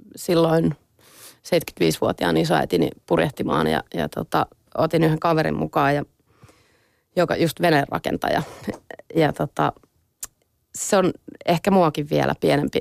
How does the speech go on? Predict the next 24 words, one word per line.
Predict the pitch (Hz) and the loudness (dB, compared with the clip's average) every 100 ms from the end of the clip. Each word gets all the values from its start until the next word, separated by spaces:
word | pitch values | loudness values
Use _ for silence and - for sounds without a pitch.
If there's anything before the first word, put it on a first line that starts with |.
| - _ | -8 _
tyttö | 170 - 170 | -6 -2 -2
semmonen, | 151 156 147 156 | 2 2 4 2
että | - - | 0 0
jos | 151 | 0
kaukaa | - 156 - 67 | 2 0 0 -2
katsoo, | - - - - | -4 -6 -4 -2
niin | - | 0
näyttää | 82 - - | -2 -2 -2
ihan | 160 160 | 0 0
lapselta. | - - - - | -2 -2 -4 -2
Ja | - 160 - - | -4 -4 -10 -2
me | 175 | 2
mentiin | 185 180 156 143 | 4 2 2 2
tota | 185 175 | 2 4
noin, | 165 156 170 | 2 2 0
niin, | 165 - - - - _ _ _ _ | -2 -4 -20 -20 -20 _ _ _ _
ää, | - 180 175 | 0 2 0
sit | 202 - | -2 2
Suomenlinnaan | 277 233 190 190 180 180 | 4 4 4 2 2 0
ja | 180 - _ - - - | -2 -4 _ -20 -20 -16
siinä | - 196 | -8 -2
purjeveneessä | 226 220 170 160 151 - 170 | 2 4 4 4 2 2 2
on | |
se | 165 | 2